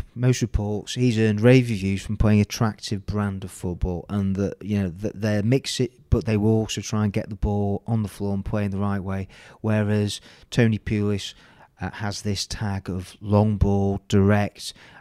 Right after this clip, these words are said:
and, and frankly, I, I look at Wednesday's squad and I don't actually think it's, it's not tailor-made for Tony Pulis' team. I don't think really that i-, if that was the style of football, if Tony Pulis came in,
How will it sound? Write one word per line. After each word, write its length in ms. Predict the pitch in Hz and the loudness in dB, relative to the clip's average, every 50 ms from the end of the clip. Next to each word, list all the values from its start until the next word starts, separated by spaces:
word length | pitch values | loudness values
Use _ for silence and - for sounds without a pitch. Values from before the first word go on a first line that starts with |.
| _ _ - | _ _ -2
and, 360 | 113 113 110 107 110 107 110 - - | 0 2 4 4 2 0 -2 -4 -6
and 100 | 120 110 | -6 0
frankly, 360 | - 180 196 185 123 98 95 | 2 4 4 4 2 0 0
I, 160 | 98 120 135 127 - - | 0 2 0 0 -2 -2
I 60 | 123 | -2
look 220 | 123 143 135 - - | 0 0 0 -2 -2
at 40 | 90 | -2
Wednesday's 300 | 113 107 104 95 98 - | 0 0 0 -2 -4 -6
squad 380 | - - 135 127 107 95 90 - - | -2 2 2 4 4 2 0 -6 -8
and 120 | 110 107 | -6 -4
I 80 | 113 113 | -2 0
don't 200 | 131 139 139 - - | 0 0 0 0 -4
actually 300 | 101 - - - 110 - | -10 -10 -8 -8 -8 -6
think 260 | - 113 104 - - | -4 -4 -4 -4 -6
it's, 100 | - - _ _ _ _ - | -12 -14 _ _ _ _ -12
it's 240 | 92 - - - | -12 -12 -8 -4
not 160 | 135 127 - - | -4 -4 -4 -2
tailor-made 680 | - 139 135 135 131 127 131 139 180 208 165 101 98 - _ _ _ | -2 -2 0 0 0 -2 -2 -2 -2 -4 -4 -6 -8 -10 _ _ _
for 220 | - - 104 95 90 | -6 -2 -2 -2 -2
Tony 320 | - - 104 95 92 92 | 0 0 0 0 -2 -4
Pulis' 420 | - - 98 92 92 95 95 - | -4 -4 -4 -4 -4 -4 -6 -8
team. 260 | - - 98 90 92 95 | -6 -6 -4 -4 -4 -4
I 100 | - 120 | -2 0
don't 180 | 120 123 120 - | 2 2 0 0
think 240 | - 131 127 110 107 | -2 -4 -4 -2 0
really 340 | 120 123 123 120 117 120 113 | 2 2 2 2 2 0 0
that 260 | - 127 120 - - - | 0 -2 -4 -4 -4 -10
i-, 120 | - - | -10 -6
if 160 | - 143 - - | -6 -6 -4 -2
that 220 | 139 143 - 113 | 0 0 0 2
was 200 | 123 120 107 - | 0 0 0 -2
the 100 | - 120 | -6 -8
style 300 | - - 139 123 123 120 | -6 -4 -2 0 0 0
of 60 | 113 - | 0 -2
football, 360 | - 143 - - 113 117 110 | -2 -2 -2 0 0 0 -2
if 80 | - | 0
Tony 240 | - 156 147 120 104 | 0 2 2 2 2
Pulis 320 | - - 127 120 110 - - | 0 0 0 0 0 -2 -4
came 280 | - 123 113 110 110 | -2 0 0 0 2
in, 220 | 120 110 98 98 | 0 0 0 -2